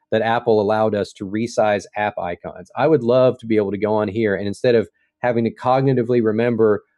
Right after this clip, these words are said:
what screen was this on, what, I would love to have certain apps be really big and maybe some apps be smaller or the, the default size or whatever. But, like, usually when I'm popping in my phone, there's, like, three or four things that I'm doing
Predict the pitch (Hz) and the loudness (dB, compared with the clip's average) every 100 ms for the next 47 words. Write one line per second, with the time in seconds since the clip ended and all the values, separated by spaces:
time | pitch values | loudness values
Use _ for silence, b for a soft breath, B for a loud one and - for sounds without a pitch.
0 | - 143 139 - 139 143 127 113 113 123 | -2 -2 -2 -4 0 2 2 -2 -6 -2
1 | 117 123 110 - 127 123 143 156 123 123 | 0 0 -2 -2 -2 2 0 2 0 2
2 | 113 110 - - 160 147 131 127 120 - | 0 0 -8 -2 0 0 -2 -4 -4 -6
3 | - 107 117 160 180 180 180 185 185 _ | -10 -8 0 4 6 6 2 2 -4 _
4 | _ - 151 151 143 156 139 135 - 131 | _ 0 2 2 0 0 0 -2 -2 -4
5 | 131 - - 127 143 110 87 101 104 104 | -4 -8 -4 0 2 2 0 -2 0 2
6 | 104 104 98 98 120 135 110 92 - 92 | 2 0 -4 -2 -4 0 0 0 -4 -4
7 | 87 - 90 92 87 80 82 95 104 - | -4 -6 -8 -6 -6 -8 -12 -12 -12 -14
8 | - 131 185 151 117 120 117 - 131 131 | -6 -2 0 2 2 0 -2 -2 -2 -2
9 | 117 110 98 - 143 117 92 - b b | -2 -2 -4 -2 0 0 -2 -8 b b
10 | b 139 139 151 123 - 196 208 185 185 | b 0 2 2 0 -2 2 4 4 2
11 | 165 143 160 127 127 117 139 107 | 2 2 2 2 0 0 2 0